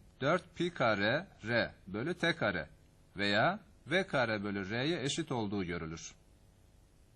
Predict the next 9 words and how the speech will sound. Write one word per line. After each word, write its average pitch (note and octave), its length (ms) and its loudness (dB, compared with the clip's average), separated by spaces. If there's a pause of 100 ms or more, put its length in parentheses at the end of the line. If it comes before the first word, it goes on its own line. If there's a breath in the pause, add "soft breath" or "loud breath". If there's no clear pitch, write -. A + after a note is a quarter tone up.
(3750 soft breath)
Sevgili G#3 420 2
öğrenciler, G#2 680 4 (380)
düzgün E3+ 440 0
dairesel D#3+ 540 6
hareketin A2 720 0
merkezcil D#3 680 0
ivmesi B2+ 480 -2
olduğunu A2 500 0
gördük. A#2 480 0